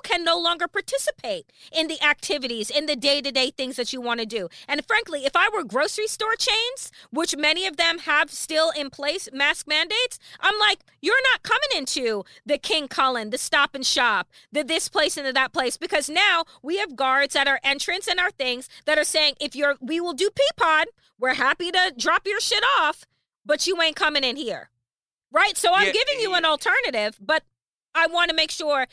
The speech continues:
Speaker 1: that my essential workers who make minimum wage are not gonna die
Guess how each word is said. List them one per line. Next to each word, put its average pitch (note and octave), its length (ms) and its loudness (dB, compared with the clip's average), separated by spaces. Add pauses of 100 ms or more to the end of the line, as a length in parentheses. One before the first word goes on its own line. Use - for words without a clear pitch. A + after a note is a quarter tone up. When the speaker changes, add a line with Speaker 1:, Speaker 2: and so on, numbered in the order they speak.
(160)
Speaker 1:
that C#4 160 2
my D4 340 2
essential F4 600 -2
workers E4+ 500 -2
who D4 120 -4
make B3+ 340 -2
minimum E4+ 460 0
wage C4 480 2 (180)
are D4 100 2
not D4 200 2
gonna C#4+ 180 -2
die A#3 520 2